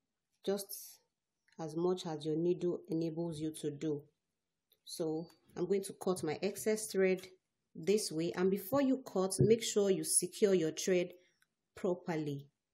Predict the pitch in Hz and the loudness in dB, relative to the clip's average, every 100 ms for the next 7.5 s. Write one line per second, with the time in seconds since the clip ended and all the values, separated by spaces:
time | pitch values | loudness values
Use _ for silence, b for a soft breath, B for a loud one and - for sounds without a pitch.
0 | _ _ - 160 - 196 - 160 180 156 | _ _ -12 -6 0 0 0 -4 -4 -6
1 | 147 147 156 175 - 156 156 156 - _ | -6 -4 -4 -6 -6 -4 -4 -6 -10 _
2 | _ _ _ 156 151 151 175 165 156 214 | _ _ _ -4 -4 -2 0 2 6 6
3 | 190 190 190 - 190 180 156 151 147 - | 6 2 0 -4 -4 -4 -4 -6 -4 -2
4 | 175 175 - _ _ _ _ _ _ _ | 0 -2 -10 _ _ _ _ _ _ _
5 | _ _ _ _ _ _ _ _ _ _ | _ _ _ _ _ _ _ _ _ _
6 | 160 190 190 185 151 135 175 160 - 160 | -4 0 0 -2 -6 -2 -2 -2 -8 -10
7 | 156 151 185 170 147 | -8 2 6 6 2